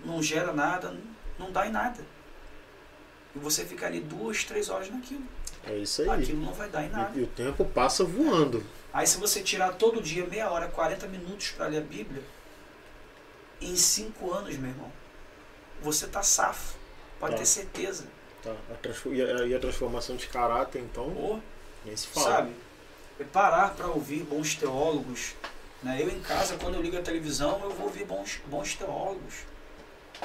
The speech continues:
Speaker 1: Escutar um Hernandes Dias Lopes falando, sabe, sobre assuntos diversos, sabe?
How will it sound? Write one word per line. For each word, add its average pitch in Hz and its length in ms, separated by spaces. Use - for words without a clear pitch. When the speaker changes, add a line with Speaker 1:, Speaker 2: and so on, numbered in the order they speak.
Speaker 1:
Escutar 165 420
um 175 60
Hernandes 147 420
Dias 139 260
Lopes 127 340
falando, 127 440
sabe, - 320
sobre 160 320
assuntos 151 460
diversos, 127 640
sabe? - 360